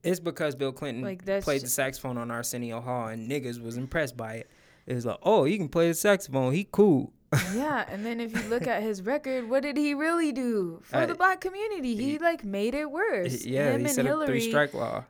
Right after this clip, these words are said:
Speaker 2: um, yes, put in these things that
Speaker 1: It's just
Speaker 2: just, that further oppresses the black community.
Speaker 1: A hundred percent. It's just weird to me. And I bet you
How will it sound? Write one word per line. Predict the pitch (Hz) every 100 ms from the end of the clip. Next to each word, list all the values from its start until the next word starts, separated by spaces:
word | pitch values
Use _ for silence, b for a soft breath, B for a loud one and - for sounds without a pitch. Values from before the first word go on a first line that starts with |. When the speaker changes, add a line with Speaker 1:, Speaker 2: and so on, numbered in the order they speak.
| -
Speaker 2:
um, | 214 220 214 208 202 196 190 _ _
yes, | 208 220 285 180 165 - - _
put | - 220 -
in | 220 214
these | 214 202
things | 208 247 220 180 160
that | 170 170 165 165 - _ _ _ _ _ _ _ _ _ _ _ _
Speaker 1:
It's | 135 143
just | 151 143 -
Speaker 2:
just, | 208 208 - - _ _ _ _ _ _
that | 190 214 214 -
further | - 269 294 226 196 190 185 b b b -
oppresses | 180 165 208 208 185 160 151 151
the | 165 165
black | 165 160 160
community. | - 170 175 156 147 - _ _
Speaker 1:
A | 127
hundred | 127 123 110
percent. | 113 - 110 -
It's | 135 143 -
just | 175 139
weird | - 123 123 117
to | -
me. | 110
And | - 123
I | 135
bet | 131 135 131
you | 120